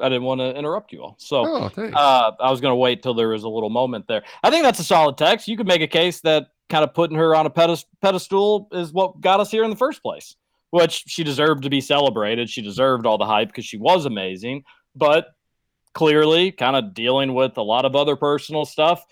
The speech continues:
Speaker 1: She said the night before that she pulled out that she felt like the weight of the world was on her shoulders. So she, she obviously kinda just needed a, I think she just needs a, a break from, from maybe everything.
Speaker 2: Uh, this is one of those rare moments, T J,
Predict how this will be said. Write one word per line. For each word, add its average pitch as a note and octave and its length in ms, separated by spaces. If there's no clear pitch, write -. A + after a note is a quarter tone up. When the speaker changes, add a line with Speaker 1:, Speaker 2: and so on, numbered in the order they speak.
Speaker 1:
She - 180
said C3+ 260
the B2+ 60
night C3+ 200
before D3 380
that C#3 160
she C#3+ 180
pulled D3 280
out D#3 220
that C3 120
she - 80
felt C3+ 180
like B2 160
the C#3 60
weight C3 220
of B2+ 80
the B2 80
world C3+ 280
was C3+ 140
on C3+ 160
her C#3 100
shoulders. D3+ 480
So C#3 120
she, B2 280
she - 140
obviously F#3 420
kinda D3+ 240
just C3+ 220
needed B2+ 360
a, G#2+ 320
I C#3 80
think C3+ 140
she C3 140
just A#2+ 180
needs A#2 280
a, G2 60
a D3 100
break B2+ 460
from, A2 440
from B2+ 140
maybe B2+ 240
everything. G#2 480
Speaker 2:
Uh, A#2 300
this A2+ 360
is F#3 140
one E3+ 160
of D#3+ 60
those B2+ 180
rare A2+ 260
moments, G2+ 380
T B2 160
J, C#3+ 340